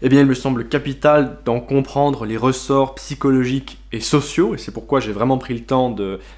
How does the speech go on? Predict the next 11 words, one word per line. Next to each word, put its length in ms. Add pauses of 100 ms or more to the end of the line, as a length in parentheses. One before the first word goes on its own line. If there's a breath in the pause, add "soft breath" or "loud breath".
(100)
d'effectuer 580
ce 120
travail. 600 (640 loud breath)
Et 60
ensuite, 400
vous 120
retrouverez 400
également 600
une 120
seconde 440
vidéo, 500